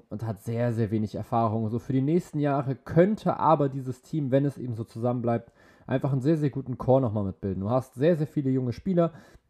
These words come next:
die jetzt eben auch die letzten Jahre oder zumindest das letzte Jahr schon zusammengespielt haben. Du hast noch Theo Maledon, Isaiah Roby, Darius Bazley, natürlich noch Lou Dort, Pokusevski und dann eben noch die drei Rookies.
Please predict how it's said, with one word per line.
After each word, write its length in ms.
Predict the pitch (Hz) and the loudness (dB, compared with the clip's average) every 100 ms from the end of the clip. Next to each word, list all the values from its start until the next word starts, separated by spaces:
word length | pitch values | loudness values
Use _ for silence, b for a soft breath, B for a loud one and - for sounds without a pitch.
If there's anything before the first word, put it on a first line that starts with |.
| _ 160 | _ 2
die 80 | |
jetzt 180 | 202 202 | 4 4
eben 200 | - 180 | -2 -2
auch 100 | 170 | -4
die 100 | - | -2
letzten 300 | 160 160 - | -2 -2 -2
Jahre 300 | 135 139 127 | 0 2 2
oder 100 | 117 | 0
zumindest 360 | - 117 110 - | -2 -2 -2 -6
das 100 | - | -4
letzte 320 | 117 - 123 | -4 -2 0
Jahr 100 | 113 | 0
schon 160 | - 107 | -2 -10
zusammengespielt 640 | 107 127 139 - 131 - | -4 -2 -2 -4 -6 -2
haben. 220 | 117 113 | -2 0
Du 80 | 107 | -4
hast 180 | 101 - | -4 -4
noch 160 | 104 - | -6 -4
Theo 200 | 123 110 | 0 2
Maledon, 520 | 131 151 139 131 127 | 2 4 4 4 2
Isaiah 420 | 120 120 107 110 110 | 0 0 2 0 2
Roby, 400 | 131 139 127 120 | 4 4 4 2
Darius 440 | 160 156 131 - | 2 4 2 0
Bazley, 520 | - 131 123 123 120 B B B B B | 2 4 4 0 -2 B B B B B
natürlich 400 | 127 - 180 165 | -2 4 6 6
noch 180 | 143 135 | 6 2
Lou 160 | 127 131 | 2 0
Dort, 400 | 120 123 127 - | 4 6 4 4
Pokusevski 760 | 180 170 127 127 127 - 139 | 0 0 0 2 0 0 -4
und 260 | - 185 190 | 0 2 2
dann 120 | 131 | 2
eben 260 | 143 139 123 | 2 2 2
noch 200 | 131 - | 2 0
die 180 | 135 | -8
drei 260 | 127 110 101 | -2 0 2
Rookies. 480 | 104 196 196 196 | 2 2 2 2